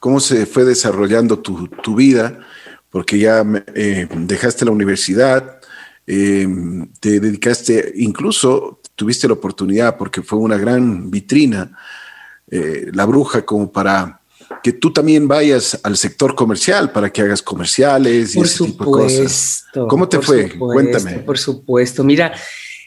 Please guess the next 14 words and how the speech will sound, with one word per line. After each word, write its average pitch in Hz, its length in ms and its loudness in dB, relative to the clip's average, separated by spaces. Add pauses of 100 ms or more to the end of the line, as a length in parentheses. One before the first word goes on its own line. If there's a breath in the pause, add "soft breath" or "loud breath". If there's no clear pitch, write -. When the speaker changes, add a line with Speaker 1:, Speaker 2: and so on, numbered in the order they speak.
(240 loud breath)
Speaker 2:
las 175 200 2
agencias 208 1000 2
comienzan 170 840 2
a, 131 220 -2
a, 131 460 0
a, 131 420 -2
a, 127 140 -4
a 135 120 0
verte 190 840 2
de 135 200 0
una 165 220 2
manera 147 960 2 (760 loud breath)
eh, 139 560 4 (320)
comercial 160 960 2